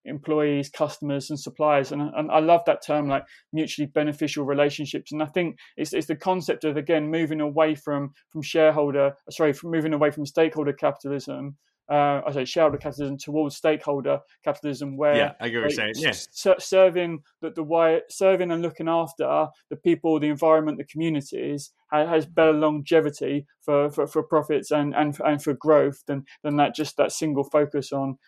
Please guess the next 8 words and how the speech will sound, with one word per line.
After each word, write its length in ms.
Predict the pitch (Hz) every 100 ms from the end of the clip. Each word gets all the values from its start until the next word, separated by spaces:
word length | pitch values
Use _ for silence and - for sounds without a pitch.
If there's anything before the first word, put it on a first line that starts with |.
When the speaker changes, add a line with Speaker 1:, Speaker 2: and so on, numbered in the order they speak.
| _
Speaker 1:
on, 360 | 135 139 156 143
on 140 | 143
driving, 500 | 135 143 139 135 135 -
on 80 | 143
driving 320 | 143 143 139
and 100 | 135
realizing 380 | 139 139 131 131
profits. 560 | 151 143 131 - -